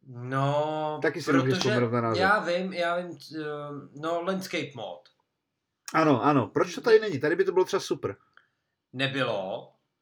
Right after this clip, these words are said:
Speaker 1: Nebylo, protože,
Speaker 2: Bylo?
Speaker 1: eh, já tam tu výhodu tohodle z toho módu v I O S, eh, jako v novém I O S ku, tak vidím vlastně jako ve využití toho ledkovýho displeje. Kdežto tady je furt, eh,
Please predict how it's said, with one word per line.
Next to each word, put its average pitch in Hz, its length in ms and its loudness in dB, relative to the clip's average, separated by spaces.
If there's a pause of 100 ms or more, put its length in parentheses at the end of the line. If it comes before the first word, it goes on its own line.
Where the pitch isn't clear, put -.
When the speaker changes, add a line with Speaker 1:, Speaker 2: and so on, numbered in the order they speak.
(300)
Speaker 1:
Nebylo, 143 520 -4
protože, 143 460 -6
Speaker 2:
Bylo? 107 380 2 (320)
Speaker 1:
eh, 131 720 -4 (1080)
já 127 520 -2
tam 139 300 -8
tu 156 120 -12
výhodu 156 460 -8
tohodle 151 500 -4
z - 80 -18
toho 175 200 2
módu 131 440 -4
v 101 80 -20
I 131 140 -8
O 135 100 -2
S, - 380 -10 (400)
eh, 127 60 -8
jako 131 220 -8
v 131 80 -8
novém 143 340 -6
I 147 140 -12
O 139 100 -6
S - 200 -8
ku, 87 240 -18 (300)
tak 120 180 -12
vidím 127 460 -6
vlastně 127 440 -8
jako 139 520 -6
ve 135 140 -6
využití 135 600 -8
toho 139 240 -6
ledkovýho 139 560 -10
displeje. 151 640 -10 (400)
Kdežto 139 520 -10
tady 123 300 -8
je 135 280 -6
furt, 143 1040 -4
eh, 139 520 -6